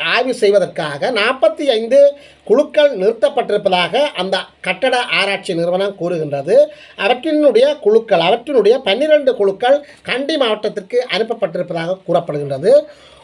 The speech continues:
உள்ளூர் குழுக்கள் மட்டுமே பயன்படுத்தப்பட்டிருக்கிறாக இந்த குழுக்களில் கூறப்பட்டிருக்கின்றது. மீள்குடியேற்றத்துக்கு திட்டமிடப்பட்ட இடங்கள் தேசிய கட்டட ஆராய்ச்சி நிறுவனம் ஆய்வு செய்கின்ற, ஆய்வு செய்யும்.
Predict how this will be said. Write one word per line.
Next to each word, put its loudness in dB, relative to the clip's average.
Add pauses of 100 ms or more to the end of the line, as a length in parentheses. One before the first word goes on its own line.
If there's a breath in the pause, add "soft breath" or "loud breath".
(120)
உள்ளூர் 4
குழுக்கள் 2
மட்டுமே 0
பயன்படுத்தப்பட்டிருக்கிறாக -4
இந்த 0
குழுக்களில் -4
கூறப்பட்டிருக்கின்றது. -2 (400 loud breath)
மீள்குடியேற்றத்துக்கு 0
திட்டமிடப்பட்ட 0
இடங்கள் 2 (500 loud breath)
தேசிய 2
கட்டட 0 (100)
ஆராய்ச்சி -2
நிறுவனம் 0
ஆய்வு 0
செய்கின்ற, -6 (480 loud breath)
ஆய்வு 0
செய்யும். -2